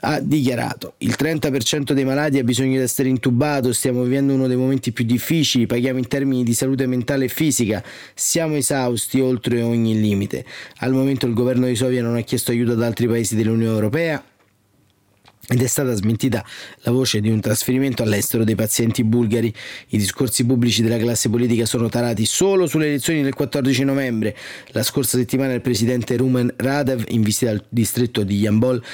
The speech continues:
si è congratulato con il Ministero della Salute per la gestione dell'ondata pandemica, mentre veniva diffusa la notizia dell'esaurimento delle terapie intensive proprio a Jambol. In televisione il tema è appena sfiorato,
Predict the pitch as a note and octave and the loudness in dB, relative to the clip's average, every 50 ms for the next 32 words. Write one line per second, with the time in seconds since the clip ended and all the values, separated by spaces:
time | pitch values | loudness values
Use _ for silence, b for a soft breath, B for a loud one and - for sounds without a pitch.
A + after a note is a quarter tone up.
0 | B B B B - - B2 A2+ - B2+ B2 A#2+ A#2+ A#2+ A2 A#2 B2 B2+ A#2+ B2+ | B B B B -4 -2 -2 0 0 0 2 2 2 2 2 2 2 2 2 2
1 | A#2 A#2+ A#2+ A#2+ B2 B2 A2+ - - C3 A#2+ B2 A#2+ B2 A#2+ A2+ A#2 B2 B2 C3 | 2 2 2 2 2 2 0 0 -2 0 0 0 0 0 0 0 0 0 0 2
2 | B2+ B2+ A2 A#2+ A2+ A#2+ G#2+ A2+ A#2 - - C#3 C3+ B2+ B2 B2 A#2+ A#2+ A#2+ B2 | 2 0 0 0 0 0 0 0 0 0 0 0 0 0 0 0 2 2 0 0
3 | A#2 A#2+ A2+ G#2+ A2+ A2+ A2+ B2 C3 C#3 C#3 B2+ B2 C3+ B2+ B B B B B | 0 0 0 0 0 0 0 0 0 0 0 0 0 -2 -4 B B B B B
4 | B - A#2+ A#2+ G#2+ - A#2 A2+ A#2+ A#2+ B2 B2 A#2 A2+ A2+ G#2 - - C3 - | B -2 -2 0 0 0 0 2 2 2 2 2 2 0 0 0 0 -2 -2 0
5 | A#2+ A2 A2+ A2+ G#2+ B2 B2 - - A#2 A2 A2 A2 G2 - A#2+ A#2 A#2 A2+ A2 | 0 0 0 0 2 0 0 0 -2 -2 0 0 0 0 0 0 0 0 2 2
6 | A2+ B2 B2+ B2 - B2+ A2 G#2+ G#2 G#2 G2+ G#2+ G#2+ G#2 G#2+ A2+ A2 G#2 - B2 | 2 0 0 0 -2 -2 0 0 0 0 0 0 0 0 0 0 0 0 0 0
7 | B2+ A2+ - - A2 G2+ F#2+ G2 F#2+ B B B B B B B - D3+ B2 A2+ | -2 0 0 0 0 0 0 -2 -4 B B B B B B B -4 -2 0 0
8 | G#2 A2+ B2 A2 - - - B2+ B2+ B2 B2 B2 A#2+ A#2 A2+ A#2 A2+ A#2 A#2 A#2 | 0 0 0 -2 -2 -4 -2 -2 0 0 0 0 0 0 0 2 2 2 2 2
9 | A#2+ A#2 - B2+ B2 A#2+ A#2 - D3 C#3 C3 B2 A#2+ A2+ - - C3+ C3 C3 B2+ | 0 0 0 0 0 0 0 0 0 0 0 0 -2 -2 -2 -2 -2 -2 -2 -2
10 | A2+ - C#3 C3+ B2+ B2 - - C3 C3 D3 D#3+ D#3+ D3 A2 C3 A#2+ G#2+ | -2 -2 -2 0 -2 -2 -2 0 0 0 0 0 -2 -2 -2 -2 -4 -4